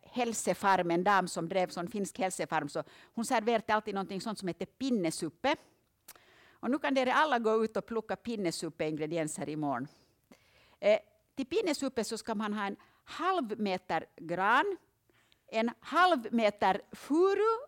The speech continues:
och en halv meter einar. Det här är originaluppskriften. Och, och det här sätter man i tio liter vann, och så sätt-, satt man en spisesked salt.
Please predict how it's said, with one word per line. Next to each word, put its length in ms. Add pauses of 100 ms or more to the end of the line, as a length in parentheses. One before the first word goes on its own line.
och 180
en 80
halv 360
meter 440
einar. 560
Det 80
här 140
är 180
originaluppskriften. 1300 (1800)
Och, 220
och 120
det 100
här 280
sätter 360
man 220
i 80
tio 300
liter 460
vann, 360 (800)
och 120
så 120
sätt-, 380
satt 220
man 280
en 200
spisesked 640
salt. 560